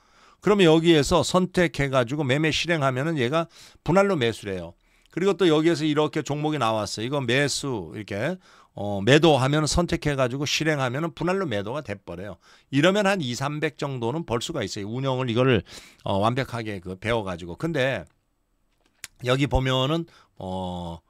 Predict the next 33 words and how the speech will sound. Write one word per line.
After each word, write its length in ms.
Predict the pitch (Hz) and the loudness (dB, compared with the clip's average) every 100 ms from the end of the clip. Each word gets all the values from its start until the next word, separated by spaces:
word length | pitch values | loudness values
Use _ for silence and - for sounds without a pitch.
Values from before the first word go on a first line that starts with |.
| _ _ _ _ _ _ - | _ _ _ _ _ _ 0
오백만 500 | 147 175 208 226 143 | 2 4 4 4 2
원 140 | 110 | 0
이상 320 | 92 98 82 92 | -2 -6 -6 -10
이렇게 260 | 113 120 | -6 -6
그 100 | 98 | -6
수익이 280 | - 113 101 | -8 -8 -6
나 140 | 87 | -8
있죠. 380 | 80 - 160 120 _ - | -10 -8 -8 -10 _ -10
그러니까 220 | 117 117 | -2 0
여러분들이, 500 | 123 117 120 160 170 - _ _ | 0 -4 -6 -6 -10 -16 _ _
어, 140 | 92 - | -16 -12
초보자들이 560 | 165 160 147 131 147 | -8 -6 -6 -6 -8
굉장히 280 | 131 135 147 | -10 -10 -8
그 80 | 123 | -8
매매하기가 520 | 107 120 123 104 120 | -6 -6 -6 -8 -6
쉬워요. 460 | - - 127 87 78 | -4 -4 -2 -4 -2
그다음에, 640 | 135 156 156 120 143 87 - _ - - _ _ 104 | 4 4 6 6 6 2 -4 _ -20 -20 _ _ -6
어, 280 | 104 101 | -2 0
이 240 | 139 147 135 | 2 2 2
그 200 | 120 117 | 0 0
검색기라는 840 | - 165 160 - 170 160 143 131 117 | 4 4 4 2 2 4 4 2 -2
종목은, 640 | 107 104 104 139 165 101 | -4 -2 -2 0 -4 -4
아, 260 | 95 90 85 | -4 -4 0
검색기는 800 | 139 165 185 185 135 165 185 82 - | 0 2 0 0 -2 0 -2 -6 -6
이렇게 220 | 139 165 | -4 0
하는 200 | 170 98 | -2 -2
거예요. 160 | 107 147 | -4 -4
이게 120 | 131 | -6
종목이 400 | - 143 156 170 | -6 -4 -2 0
이렇게 360 | 151 135 131 - - - | 0 0 0 -2 -10 -4
검색을 440 | 117 160 160 165 139 | 2 4 6 4 4
해가지고 300 | 104 156 - | 4 2 2
알려줍니다. 800 | 87 165 - 92 85 78 76 | 2 2 2 -2 -4 -6 -10